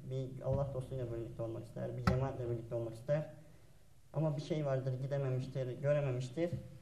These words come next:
Bu sefer ahirette onların amelini, onların amelini yapmamış olsa bile diyor hadiste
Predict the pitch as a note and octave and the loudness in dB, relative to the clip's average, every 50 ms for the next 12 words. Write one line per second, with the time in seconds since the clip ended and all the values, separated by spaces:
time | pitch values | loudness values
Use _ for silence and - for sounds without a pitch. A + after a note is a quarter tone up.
0 | - - - C3+ - F3 E3 - - D3 D3+ D3+ D3+ D3+ D3+ - - F#3 F3+ F3+ | -12 -6 -6 0 0 2 2 4 4 6 6 6 6 4 4 4 6 6 8 8
1 | F3+ F3+ - C#3+ D3 C#3+ C#3+ D3+ D3+ E3+ F3 E3 D#3+ D3+ D3+ D3 D3 D3 C#3+ C#3+ | 6 4 4 4 6 6 8 6 6 6 6 4 4 4 6 6 6 4 2 0
2 | - - - - - - - C#3 C#3 C#3+ D#3 D#3+ F3 E3+ - C#3 C#3+ C#3+ C#3 C3 | -2 -6 -12 -16 -10 2 4 6 6 8 6 6 6 4 4 4 4 6 6 6
3 | C3+ C3 C3+ C3 B2 A#2 A#2+ C3+ D#3 D#3 - D3+ D3+ D3+ D3+ D3+ - C#3 C3+ - | 6 6 6 6 6 6 6 6 4 4 4 2 4 4 4 6 6 4 4 4
4 | - F3+ D#3+ D3+ C3+ B2+ A2+ A#2+ B2 B2 B2+ B2+ B2 - - - E3 F3 F#3+ F#3+ | 4 4 4 6 4 4 4 4 2 4 4 4 2 0 0 2 4 4 4 4
5 | - | 0